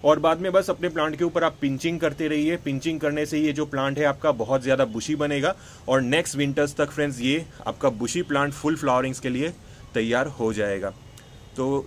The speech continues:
ये होता है friends क्रिसेंथेमम्स का पूरे साल की मेहनत होती है, एक दो दिन, एक दो महीने का सवाल नहीं है, इसके पीछे आपको पूरे साल ध्यान देना होगा।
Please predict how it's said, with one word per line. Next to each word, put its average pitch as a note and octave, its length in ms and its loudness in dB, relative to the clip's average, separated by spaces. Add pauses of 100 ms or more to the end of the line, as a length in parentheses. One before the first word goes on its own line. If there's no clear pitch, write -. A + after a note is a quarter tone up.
ये C3+ 300 4
होता D#3+ 320 0
है E3+ 120 4
friends E3 240 -2
क्रिसेंथेमम्स D3+ 640 -2
का D#3+ 100 0
पूरे C#3+ 300 -2
साल C#3+ 280 4
की E3 120 -2
मेहनत C#3 360 0
होती C#3 260 -2
है, D#3+ 120 -2
एक B2+ 200 -2
दो C#3+ 120 0
दिन, C#3+ 240 -4 (100)
एक C3+ 160 0
दो D3+ 120 -2
महीने C3+ 300 0
का C#3+ 100 2
सवाल C3 320 0
नहीं C3+ 200 -2
है, D3 120 -2
इसके C3+ 220 -6
पीछे C3+ 280 -2
आपको B2+ 180 -2
पूरे C#3+ 260 -2
साल C#3+ 280 2
ध्यान A#2+ 320 -2
देना G#2+ 220 -2
होगा। G2 320 -4